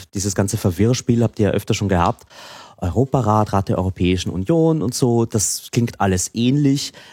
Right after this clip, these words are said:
Und ich glaube, es ist bewusst, äh, Nebelgranate, dass man sich halt ja nicht auskennt, wer jetzt gerade politisch handelt. Und der Rat hat hier halt auch eben viele Sachen weggestrichen und, und, ähm,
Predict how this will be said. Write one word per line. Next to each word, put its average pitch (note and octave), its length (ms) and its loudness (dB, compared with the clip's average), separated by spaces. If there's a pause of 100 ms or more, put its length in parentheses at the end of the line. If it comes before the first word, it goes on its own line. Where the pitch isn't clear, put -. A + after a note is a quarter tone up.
(100)
Und G#2+ 160 0
ich G#2+ 100 -6
glaube, G2+ 240 2
es A2+ 120 -2
ist - 140 -6
bewusst, - 720 -2
äh, A2 380 2
Nebelgranate, G#2+ 1080 2
dass F#2+ 160 -6
man G#2+ 100 0
sich - 160 -6
halt F#2+ 120 0
ja F2+ 180 2
nicht G#2 180 0
auskennt, F#2+ 680 0
wer F#2+ 160 2
jetzt G2+ 240 0
gerade E2+ 340 2
politisch A2 480 -2
handelt. B2 440 0 (580)
Und F#2+ 460 0
der F#2 120 2
Rat E2 240 0
hat B2 120 0
hier A2 120 2
halt G2+ 140 2
auch G2 160 0
eben G#2 440 0 (400)
viele G#2+ 580 2
Sachen F2+ 320 0
weggestrichen E3+ 800 -2
und, A#2+ 400 -6
und, A2 400 -4
ähm, G#2 480 0